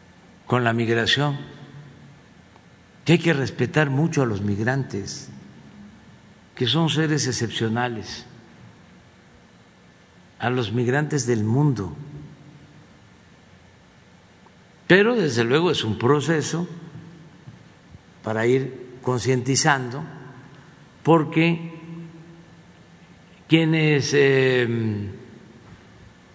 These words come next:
son originarios o, eh, están desde antes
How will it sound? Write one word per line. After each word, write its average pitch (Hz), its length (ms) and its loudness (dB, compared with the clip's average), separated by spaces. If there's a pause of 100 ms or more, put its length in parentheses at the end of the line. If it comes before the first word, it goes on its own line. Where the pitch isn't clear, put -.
(280)
son 147 1200 4
originarios 151 1040 0 (140)
o, 120 760 0 (880)
eh, 107 720 0 (1000)
están 139 680 0 (1900)
desde 127 540 2
antes 135 560 -4